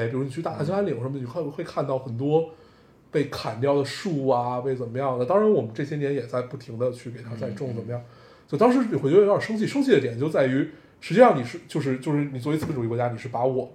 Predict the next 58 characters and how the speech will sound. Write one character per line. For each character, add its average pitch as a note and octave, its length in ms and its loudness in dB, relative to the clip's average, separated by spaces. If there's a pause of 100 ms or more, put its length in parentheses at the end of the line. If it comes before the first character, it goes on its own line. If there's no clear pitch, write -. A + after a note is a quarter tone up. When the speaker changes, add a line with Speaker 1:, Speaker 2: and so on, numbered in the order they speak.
Speaker 1:
把， A2+ 240 0 (200)
把 A#2 140 -6
所 C3+ 180 0
有 C3+ 120 6
的 A2 300 -2 (360)
就 C3 120 -6
是 B2+ 60 -4
这 C3 60 0
种 A#2 80 -4
不 E3 100 0
环 C3+ 160 2
保 A#2+ 100 4
的 - 60 -6
事 C#3 100 -6
情 A#2+ 140 -4
放 A#2+ 200 4
到 B2 160 2
了 A#2 80 0
我 A2+ 220 -2
们 B2 120 -10
国 A2+ 100 0
家 A#2+ 100 4
来 G#2+ 140 -2
做， G#2 160 -4
Speaker 2:
嗯， F#2+ 140 -8 (100)
嗯。 G2 240 -14
Speaker 1:
然 A#2 100 4
后 C3+ 100 6
你 B2 80 -2
们 A#2 100 -4
国 A2+ 80 -4
家 B2 120 4
保 A#2 160 0
持 B2+ 140 -6
得 A#2+ 60 -4
这 B2+ 80 2
么 A#2 80 -2
好， - 200 -8 (240)
<clears throat> C3 220 0
对， A#2+ 80 -2
这 B2+ 80 2
个 C3 80 2
确 C3+ 140 -2
实 B2 160 0
让 B2 220 2
你 A2+ 60 -6
有 A#2 100 0
点 B2+ 160 2
生 C3 200 -2
气， - 240 0
<laughs> - 20 -2
就 B3 80 8
是。 C4+ 180 8 (600)
Speaker 2:
哦， A#3 100 4
那 D#3 180 -4
是。 - 220 -12 (180)
Speaker 1:
对。 C#3 300 6
Speaker 2:
对， - 340 -2